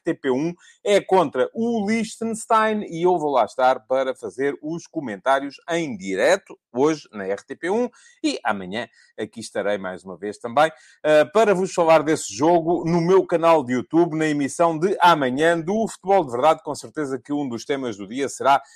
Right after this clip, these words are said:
precisamente esse. Hoje, porque ainda não houve jogo, aquilo que podemos fazer é deitar-nos aqui todos um bocadinho a tentar adivinhar o que é que vai acontecer,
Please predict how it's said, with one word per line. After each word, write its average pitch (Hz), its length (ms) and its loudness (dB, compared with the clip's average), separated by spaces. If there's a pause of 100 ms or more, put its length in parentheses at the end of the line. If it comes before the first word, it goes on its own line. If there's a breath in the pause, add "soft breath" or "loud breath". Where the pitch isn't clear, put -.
(160 loud breath)
precisamente 196 920 0
esse. 147 340 -2 (120)
Hoje, 170 540 4 (280 soft breath)
porque 190 300 0
ainda 160 220 2
não 165 160 0
houve 185 220 4
jogo, 208 420 4 (240 soft breath)
aquilo 185 320 0
que - 60 -16
podemos 147 320 0
fazer 143 340 0
é 165 80 6
deitar-nos 131 500 0
aqui 123 200 -4
todos 123 320 -6
um 139 100 -4
bocadinho 127 380 -4
a - 40 -6
tentar 135 300 0
adivinhar 127 420 -2
o 143 80 -4
que 160 100 0
é 147 40 2
que 135 80 -20
vai 160 160 4
acontecer, 175 720 4